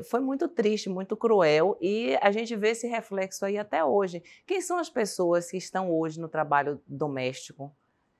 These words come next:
Quem são as pessoas que ocupam essa camada, é, digamos assim, mais vulnerabilizada, mais subalternizada na sociedade? São as pessoas negras, né, que são as pessoas pobres, em sua maioria, no nosso país.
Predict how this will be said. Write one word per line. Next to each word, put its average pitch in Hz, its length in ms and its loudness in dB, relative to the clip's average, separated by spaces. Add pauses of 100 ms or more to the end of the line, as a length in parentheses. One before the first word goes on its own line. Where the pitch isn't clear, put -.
(120)
Quem 233 140 0
são 254 120 -2
as 285 120 -2
pessoas 196 360 0
que - 140 -2
ocupam 180 580 -2
essa 170 220 -2
camada, 156 800 6 (440)
é, 156 200 2
digamos 165 320 0
assim, 165 340 -6 (180)
mais 196 600 0
vulnerabilizada, 175 1120 4
mais 180 420 4
subalternizada 185 880 0
na 151 140 -6
sociedade? 139 760 -4 (380)
São 339 240 -4
as 330 100 -2
pessoas 285 440 0
negras, 208 680 2 (200)
né, 190 240 -2
que 233 140 -8
são 226 200 -4
as 240 120 -2
pessoas 254 420 -2
pobres, 185 760 10
em 170 120 -2
sua 196 200 0
maioria, 175 500 2
no 175 100 -6
nosso 165 300 -4
país. 135 500 0